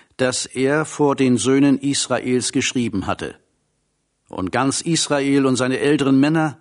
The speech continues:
und die Beamten und seine Richter standen auf dieser Seite und auf jener Seite der Lade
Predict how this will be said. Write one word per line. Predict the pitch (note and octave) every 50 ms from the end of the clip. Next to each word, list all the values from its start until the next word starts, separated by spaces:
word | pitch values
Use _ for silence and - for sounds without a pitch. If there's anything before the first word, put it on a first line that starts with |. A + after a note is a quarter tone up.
| _ _
und | - G#2+ A2 G#2+
die | A2
Beamten | F#2 A2+ - C#3+ D3+ D#3 D3+ - D3+ D3 D3+ D3 B2+ A#2
und | - A2+ A2
seine | G2+ A#2 A2+ A#2 A#2 -
Richter | D#3+ D3+ - - - C#3+ C3+ C3+ B2 - _ _ _ _ _ -
standen | - - - D3+ C#3+ C#3+ C#3+ C#3 C#3 C3+
auf | A#2+ A2+ -
dieser | D#3+ F3 G3 F3+ F#3 F3+ E3
Seite | D3 E3 E3 D#3+ E3+ D#3+ - E3 D#3+ D#3+ D#3 D#3 - _ _ _ _ _ -
und | - D#3 D#3
auf | D#3 D#3 - C3+
jener | D#3 F3 E3 C#3 B2+ A2+
Seite | - B2+ A#2 A#2 A2 A#2
der | - A#2 A2 G#2+
Lade | G#2 G#2+ A2 A#2+ A#2+ C3+ C3 A#2+